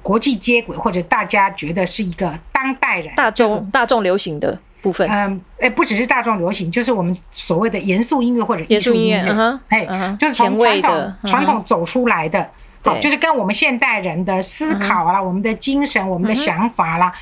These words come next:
Speaker 2: 嗯哼。
Speaker 1: 因为西方也有二十世纪音乐嘛，
Speaker 2: 嗯哼。
Speaker 1: 他们也有现代音乐嘛。
Speaker 2: 了解，了解。嗯哼。
Speaker 1: 就是你二十一世纪不能老是听十九，呃，十八、十七世纪的嘛，
Speaker 2: <laughs> 嗯哼。
Speaker 1: 哈，就是，
Speaker 2: 嗯。
Speaker 1: 呃，我们还是有我们现代的创作者。
Speaker 2: 是。
Speaker 1: 可是现在我们至少一百年来，就好像也没留下什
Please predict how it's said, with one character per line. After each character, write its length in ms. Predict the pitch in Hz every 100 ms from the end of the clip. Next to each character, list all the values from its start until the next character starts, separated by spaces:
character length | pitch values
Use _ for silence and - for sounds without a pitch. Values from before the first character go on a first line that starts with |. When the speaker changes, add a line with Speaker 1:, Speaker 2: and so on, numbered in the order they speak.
| -
Speaker 2:
嗯 80 | 208
哼。 20 |
Speaker 1:
因 80 | 247
为 160 | 285 226
西 200 | - 285
方 140 | 294
也 60 | 254
有 220 | 185 151 -
二 80 |
十 100 | 247
世 160 | 214 233
纪 140 | 196
音 240 | 202 208 190
乐 100 | 175
嘛， 120 | -
Speaker 2:
嗯 20 |
哼。 20 | -
Speaker 1:
他 60 | 233
们 100 | 208
也 80 |
有 100 | 185
现 220 | 196 196 190
代 140 | 180
音 120 | 185
乐 140 | 185 151
嘛。 120 | 151
Speaker 2:
了 0 |
解， 60 | 202
了 40 |
解。 80 | 196
嗯 100 | 202
哼。 40 | - -
Speaker 1:
就 100 | 285
是 240 | 269 208
你 140 | 208 233
二 160 | 311
十 100 | 302
一 80 | 277
世 160 | 285 294
纪 80 | 233
不 100 | 262
能 100 | 233
老 100 | 170
是 100 | 220
听 220 | - 247
十 160 | 233 190
九， 260 | 208 160 - - -
呃， 100 | 202
十 160 | -
八、 200 | 185 233
十 200 | 240 -
七 160 | 180 208
世 180 | 196 208
纪 140 | 208 190
的 140 | 175
嘛， 80 | 190
Speaker 2:
<laughs> 40 |
嗯 60 | 196
哼。 20 |
Speaker 1:
哈， 200 | 180 160 - - - -
就 100 | 240
是， 140 | 226
Speaker 2:
嗯。 140 | 202 - - - - -
Speaker 1:
呃， 80 | 202
我 80 |
们 100 | 202
还 120 | 240 254
是 60 |
有 80 | 262
我 80 | 143
们 120 | 180
现 180 | 262 220
代 120 | 196
的 100 | 175
创 200 | 214 175
作 180 | 175 156
者。 120 | - - -
Speaker 2:
是。 320 | - 190 180 160
Speaker 1:
可 80 | 240
是 120 | 320
现 160 | 339
在 80 | 294
我 60 | 220
们 140 | 208 -
至 120 | -
少 160 | 311 185
一 80 | 277
百 260 | - 175 165
年 240 | 160 180
来， 220 | 208 151 170 -
就 120 | 311
好 100 | -
像 180 | 180 262
也 40 |
没 160 | 175 156
留 180 | 160 180
下 140 | 196
什 160 | 160